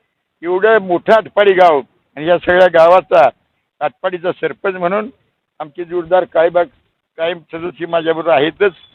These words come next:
आणि आम्ही सगळ्यांनी मिळून त्यांना पाठिंबा दिला आहे. आणि त्यांचं ती गाव अस्तित्वात येईल तोपर्यंत आम्ही त्यांच्या पाठीशी सदैव उभा राहू,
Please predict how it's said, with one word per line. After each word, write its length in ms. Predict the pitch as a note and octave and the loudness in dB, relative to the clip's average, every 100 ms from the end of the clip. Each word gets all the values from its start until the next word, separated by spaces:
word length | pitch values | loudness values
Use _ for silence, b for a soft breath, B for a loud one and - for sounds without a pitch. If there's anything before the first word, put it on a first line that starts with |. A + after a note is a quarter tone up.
| _ _ _ _ - | _ _ _ _ -16
आणि 160 | E3+ | -6
आम्ही 280 | F3 E3 F3+ | -2 -2 -2
सगळ्यांनी 320 | - E3 F3+ | -2 -2 -2
मिळून 240 | F3 E3+ E3+ | -2 -4 -4
त्यांना 220 | E3 E3+ | -4 -2
पाठिंबा 360 | - D3+ E3 D#3+ | -2 -2 -4 -4
दिला 200 | D#3+ E3+ | 2 2
आहे. 140 | G3+ - _ _ _ | 2 -4 _ _ _
आणि 380 | D3 E3+ E3+ E3+ | -16 -14 -10 -10
त्यांचं 360 | D#3 F3 C3 F#3 | -6 -6 -6 -8
ती 260 | D#3+ F3+ F3+ A3 _ _ _ _ _ A#2+ | -6 -4 -6 -8 _ _ _ _ _ -4
गाव 240 | E3+ A3 | 0 2
अस्तित्वात 400 | G3+ - F3+ F3+ E3+ | 2 -2 -4 -2 0
येईल 220 | E3 D3+ | -2 -2
तोपर्यंत 460 | D3 D3 D3+ C3+ A#2+ _ _ _ _ _ | -8 -6 -6 -8 -14 _ _ _ _ _
आम्ही 220 | C#3 E3 | -14 -14
त्यांच्या 340 | E3+ E3 B2+ E3+ | -12 -12 -6 -4
पाठीशी 480 | E3 D3 D3+ D#3 C3 | -4 -6 -6 -6 -6
सदैव 300 | C3 F3 F#3+ | -4 2 2
उभा 180 | D#3+ E3+ | 2 2
राहू, 320 | D3+ D3+ C3+ | 2 2 -2